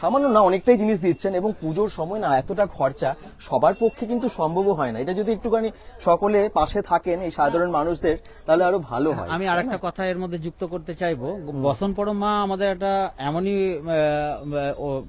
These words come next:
Speaker 2: ইয়ে পরিকল্পনা, যে পরিকল্পনায় আম, মায়ের, এ, যে সম্মানের জায়গা, উম,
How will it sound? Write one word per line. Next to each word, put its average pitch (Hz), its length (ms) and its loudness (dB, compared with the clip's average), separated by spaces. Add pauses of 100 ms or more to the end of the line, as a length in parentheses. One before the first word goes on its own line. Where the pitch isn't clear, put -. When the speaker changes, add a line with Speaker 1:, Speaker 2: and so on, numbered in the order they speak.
(360)
Speaker 2:
ইয়ে 147 260 0
পরিকল্পনা, 170 600 -2
যে 160 140 -6
পরিকল্পনায় 165 680 -4 (380)
আম, 139 540 -2 (360)
মায়ের, 151 580 -2 (140)
এ, 139 320 -4
যে 147 380 -2 (100)
সম্মানের 156 420 -2
জায়গা, 127 280 -2
উম, 123 360 -8